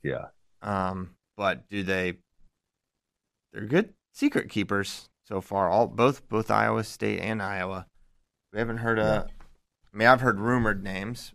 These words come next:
Speaker 2: none I would mention, but yeah, I don't. I, I assume we'll, we'll hear maybe closer to the, to the date.
Speaker 1: Yeah. So the one thing, um, the one thing I would say about, um,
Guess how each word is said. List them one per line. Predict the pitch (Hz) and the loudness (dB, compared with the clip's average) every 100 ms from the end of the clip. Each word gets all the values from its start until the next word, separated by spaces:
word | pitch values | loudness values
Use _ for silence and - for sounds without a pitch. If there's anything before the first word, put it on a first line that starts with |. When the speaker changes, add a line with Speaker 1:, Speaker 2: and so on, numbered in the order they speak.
| _ | _
Speaker 2:
none | 110 107 | -4 -2
I | 98 | -2
would | 95 98 - - - _ - - - | -4 -8 -12 -20 -20 _ -20 -20 -8
mention, | 104 123 101 92 101 _ _ _ _ _ _ _ _ _ _ _ _ | -6 -6 -6 -10 -12 _ _ _ _ _ _ _ _ _ _ _ _
but | 92 76 _ _ _ _ _ _ _ - 120 | -12 -12 _ _ _ _ _ _ _ -16 -10
yeah, | 127 | -8
I | 107 | -6
don't. | 107 104 - | -8 -10 -8
I, | 98 90 | -6 -4
I | 90 | -4
assume | 120 - 104 104 101 | -6 -6 -6 -6 -6
we'll, | 101 - | -6 -8
we'll | 95 101 | -8 -8
hear | 95 101 101 | -6 -4 -4
maybe | 101 104 | -4 -6
closer | 101 - 98 - 95 | -8 -12 -12 -8 -8
to | 95 | -6
the, | 95 90 95 _ _ _ _ _ _ _ _ _ _ | -6 -6 -8 _ _ _ _ _ _ _ _ _ _
to | - | -12
the | 95 | -6
date. | 87 92 90 - _ _ _ _ _ _ _ _ _ | 0 0 0 -6 _ _ _ _ _ _ _ _ _
Speaker 1:
Yeah. | 87 85 78 _ _ | 0 0 0 _ _
So | - 170 | 8 10
the | |
one | 170 190 226 | 12 10 8
thing, | 202 180 175 | 6 6 6
um, | 120 131 127 117 104 95 _ _ _ | 6 8 8 8 4 -2 _ _ _
the | 113 117 | -2 4
one | 143 | 6
thing | 160 175 | 6 8
I | 117 | 8
would | 104 113 110 | 8 6 4
say | - 120 107 | 4 8 8
about, | 98 98 98 95 | 8 8 8 8
um, | 92 92 90 90 85 80 | 6 6 8 6 6 2